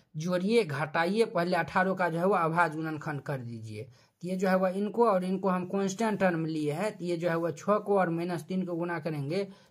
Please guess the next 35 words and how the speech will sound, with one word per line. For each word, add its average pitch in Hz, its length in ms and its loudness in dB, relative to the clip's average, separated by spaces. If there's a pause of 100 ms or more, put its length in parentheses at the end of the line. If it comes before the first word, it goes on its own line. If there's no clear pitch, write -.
(160)
छः 190 280 0
गुने 185 280 0
माइनस 170 460 -2
तीन, 160 180 -4
तो 156 80 -8
ये 165 160 -2
जो 160 120 -2
है 156 80 -4
वह 220 200 2 (380)
माइनस 202 460 0 (1040)
अठारह 175 460 4
आएगा। 143 340 4
हम 156 180 0
यहाँ 180 220 0
पे 185 120 0
अठारह 175 400 2
का 226 140 6 (400)
अभाज्य 175 340 2
गुणनखंड 175 420 -2
कर 143 180 -2
देंगे, 135 240 -6
तो 143 100 -8
ये 143 100 0
दो 160 200 -2
से 233 220 4 (340)
नौ, 139 280 -2 (720)
तीन, 240 340 0 (460)
तीन। 147 260 -4
तो 147 120 -6
देखिए 208 300 2
यहाँ 202 260 0
पे 214 180 2
जो 180 120 -2
है 147 140 0
वह 202 260 0